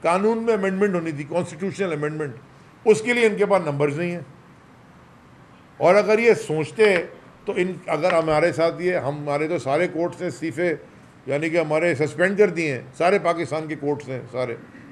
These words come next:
तो अगर ये सोचते, हमसे बात करते, बड़ी सारी चीज़ें हमसे discuss कर सकते थे। असल में बात करने को ये तैयार नहीं है। मुल्क में फसादात और केओस,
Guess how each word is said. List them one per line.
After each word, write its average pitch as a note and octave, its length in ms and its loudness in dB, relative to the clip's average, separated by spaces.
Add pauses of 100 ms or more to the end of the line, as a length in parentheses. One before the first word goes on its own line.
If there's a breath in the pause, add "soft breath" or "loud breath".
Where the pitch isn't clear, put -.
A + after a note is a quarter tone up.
तो D#3 80 2
अगर E3+ 200 2
ये G#3 100 6
सोचते, F#3+ 380 0
हमसे F3+ 220 2
बात C#3 320 2
करते, F3 300 4 (840)
बड़ी B2 180 0
सारी D3 240 2
चीज़ें D#3 240 -6
हमसे E3 260 -4
discuss D3+ 360 -6
कर E3 120 -6
सकते D#3+ 320 -8
थे। D#3+ 40 -12 (560 loud breath)
असल A#3 340 4
में A3+ 280 2
बात F3+ 360 8
करने G#3 280 2
को G#3 160 6
ये F#3+ 220 8
तैयार G3+ 420 6
नहीं G#3 180 -2
है। G3+ 160 -10 (1200 loud breath)
मुल्क C#3 460 2
में A3 140 2
फसादात F#3+ 640 4
और G#3 120 4
केओस, G3+ 560 4